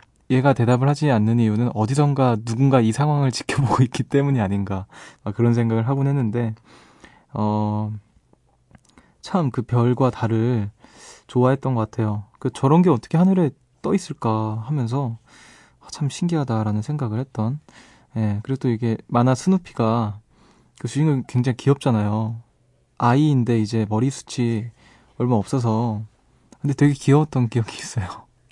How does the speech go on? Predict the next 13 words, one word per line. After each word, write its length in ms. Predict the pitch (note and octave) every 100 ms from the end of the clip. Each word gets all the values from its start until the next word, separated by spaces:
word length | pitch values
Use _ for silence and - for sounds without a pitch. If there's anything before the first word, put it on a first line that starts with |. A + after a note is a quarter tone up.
| -
<laughs> 500 | D#3+ F3+ D3+ - -
어, 260 | A2+ A2 G#2+
강아지도 460 | - A#2+ B2 A#2 -
귀엽고. 560 | - A2 - A2+ A2 G#2+ _ - _ _ _
근데 120 | A#2+
별과 320 | G#2+ B2 A#2+
친구라고 1400 | B2 - G3+ F3+ B2 G2+ - _ _ _ _ _ A2+ A2 G#2
합니다. 460 | E3+ F3+ G#2+ G2 G#2
예. 220 | F#2+ F#2+ - - -
저도 420 | - B2 D#3 C#3+ - _ _ _ - - - - _ _ _
어렸을 260 | A2+ A#2
때는 120 | B2+ A#2+
그랬는데, 580 | A2+ G#2+ G#2 G2+ G#2+